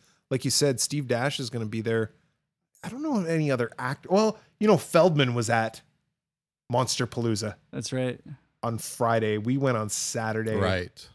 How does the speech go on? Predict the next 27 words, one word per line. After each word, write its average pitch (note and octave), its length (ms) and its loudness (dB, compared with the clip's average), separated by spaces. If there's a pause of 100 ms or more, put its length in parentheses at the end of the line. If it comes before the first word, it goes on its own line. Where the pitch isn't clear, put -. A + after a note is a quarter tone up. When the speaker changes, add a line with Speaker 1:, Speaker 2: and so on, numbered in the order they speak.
(220)
Speaker 1:
And A2+ 160 -6
you A2+ 80 -4
guys, A2+ 220 0
I G#2 40 -2
think, G#2+ 180 -10
went G#2+ 140 -8
on G#2 100 -10
Sunday G#2+ 400 -4 (1040)
also, G#2+ 400 -4 (440)
uh, G#2+ 140 -8
as G2+ 140 -10
well A2+ 140 0
Saturday. G#2+ 400 -6
But G#2+ 320 -6 (560)
Feldman B2+ 540 2
was G#2+ 180 0
there G#2+ 160 0
on G#2 100 -4
Friday. G#2 360 -4
But A#2 160 -8
I C3+ 40 0
guess D#3 200 2
the G#2+ 120 -2
line, G#2+ 560 -4 (960)
w-, C3+ 180 -4
it C#3+ 80 0
didn't B2 300 0